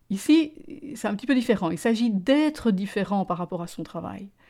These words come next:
C'est, c'est, c'est une démarche plus intérieure, bien que dans la plupart des cas, dès que je donne un sens différent à mon travail, je vais automatiquement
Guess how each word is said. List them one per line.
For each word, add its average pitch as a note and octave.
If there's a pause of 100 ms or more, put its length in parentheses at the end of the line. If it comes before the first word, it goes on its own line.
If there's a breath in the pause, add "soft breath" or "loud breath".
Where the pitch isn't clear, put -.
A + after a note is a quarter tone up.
(220 soft breath)
C'est, -
c'est, -
c'est G3
une F#3+
démarche A3+
plus A#3+
intérieure, G#3 (400 soft breath)
bien G#3
que G#3+
dans F#3
la F3
plupart E3+
des D#3
cas, C4 (340 loud breath)
dès G#3
que G3+
je G#3+
donne G3+
un F#3+
sens A#3+
différent F#3
à F3
mon E3+
travail, G3+
je F#3+
vais F#3
automatiquement G#3+